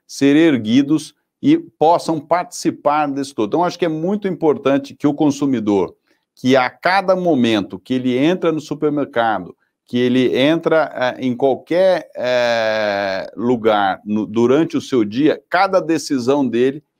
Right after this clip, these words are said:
vai, sem dúvida alguma, influenciar toda a cadeia produtiva. Ele volta lá atrás no que o, o produtor,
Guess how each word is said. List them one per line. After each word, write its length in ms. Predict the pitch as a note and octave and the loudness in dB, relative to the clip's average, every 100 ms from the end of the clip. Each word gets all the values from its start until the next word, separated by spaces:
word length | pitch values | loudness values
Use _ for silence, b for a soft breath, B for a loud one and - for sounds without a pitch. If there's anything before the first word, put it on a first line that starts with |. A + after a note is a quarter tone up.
| _ _ | _ _
vai, 560 | - A2 A2 B2+ C#3+ D3+ | -20 -6 0 2 2 0
sem 320 | - - E3+ E3 | -8 -6 -6 -2
dúvida 340 | D3 E3+ D3+ | -2 0 0
alguma, 400 | C3 A2 B2+ C#3+ | 0 0 -2 0
influenciar 840 | C#3+ - D3 C#3+ C#3+ G#2 G2+ A2+ - _ _ - _ - | -2 -2 0 0 -2 -2 0 0 -4 _ _ -20 _ 2
toda 460 | F#3 G#3+ D3 B2 | 6 6 4 0
a 20 | |
cadeia 460 | A#2+ B2+ G#2+ A2 G#2+ | 0 -6 -4 -2 -4
produtiva. 540 | G#2+ G2+ F#2+ - - - _ _ _ _ - | -6 -10 -10 -14 -20 -20 _ _ _ _ -6
Ele 220 | A2+ C3+ | 0 0
volta 580 | G#2 A#2 C3+ C#3+ D3+ D3+ _ _ | 0 2 2 0 -4 -6 _ _
lá 220 | A2 C3+ | -2 0
atrás 640 | F3 - C3+ D3 D#3 C#3 - | 0 0 0 0 -2 -6 -10
no 200 | A2+ C3 | -4 -4
que 240 | C3 C3 C3+ | -4 -2 -2
o, 440 | C#3+ B2 C3+ D3 | -2 -2 -2 -2
o 100 | - - | -8 -8
produtor, 720 | C3+ C3+ A#2 A2+ A2+ B2 A#2+ | -4 -2 -4 -4 -2 -2 -6